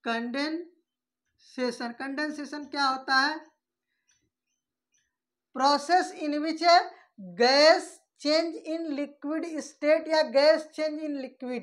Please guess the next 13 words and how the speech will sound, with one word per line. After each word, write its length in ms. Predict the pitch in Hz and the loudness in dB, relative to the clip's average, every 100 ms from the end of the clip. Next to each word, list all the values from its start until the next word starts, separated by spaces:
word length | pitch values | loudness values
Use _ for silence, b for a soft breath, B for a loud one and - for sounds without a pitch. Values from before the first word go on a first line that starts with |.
| - | -2
क्या? 180 | 277 311 320 B B B _ 277 | 2 2 0 B B B _ 2
प्रोसेस, 600 | 277 277 269 302 269 - | 2 2 0 -2 -2 -6
कंडेंसेशन, 800 | 262 269 294 269 247 294 320 285 | -10 -6 -6 -6 -8 -8 -8 -8
the 100 | 262 269 | -12 -8
process। 680 | 262 262 262 294 320 320 - _ _ _ _ _ _ _ - | -4 -4 -4 -4 -2 -4 -12 _ _ _ _ _ _ _ -4
क्या 100 | 277 | 0
है 160 | 294 311 | 0 0
ये? 80 | 320 | -4
प्रोसेस 640 | 311 269 262 247 285 240 254 | -6 -4 -4 -6 -10 -10 -8
है, 180 | 269 285 | -8 -8
प्रक्रिया 500 | 294 285 262 262 269 | -10 -10 -10 -2 0
है। 200 | 226 240 294 - _ _ _ _ _ _ _ _ | 2 0 -4 -12 _ _ _ _ _ _ _ _
The 200 | 214 233 | -6 -4